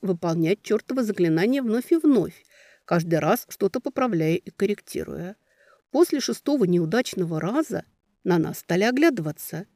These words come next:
Мужчина рядом со мной злился, я это буквально кожей чувствовала – но внешне плохое настроение преподавателя выражалось лишь во все более леденеющем взгляде.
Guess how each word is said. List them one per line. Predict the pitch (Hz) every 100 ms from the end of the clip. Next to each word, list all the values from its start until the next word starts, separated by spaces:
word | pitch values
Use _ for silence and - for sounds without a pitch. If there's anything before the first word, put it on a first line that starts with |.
| _ _ _
Мужчина | 180 196 381 381
рядом | 320 311 294
со | 269
мной | 269 294
злился, | 233 170 196 170 - - - _ _ _
я | 185
это | 170 175
буквально | 170 160 220 233
кожей | 220 - 277 202 170
чувствовала – | - 170 - 147 139 139 160 - _ _
но | 240 370
внешне | 269 294 381 - 220
плохое | - 185 190 - 302
настроение | 269 - 240 285 269
преподавателя | 247 233 - 214 277 403 208 170
выражалось | 165 185 208 311 294 -
лишь | 254 - - - - -
во | 202
все | - 196
более | 180 311 247 165
леденеющем | - 170 160 170 208 240 - 226
взгляде. | 196 180 180 165 202 -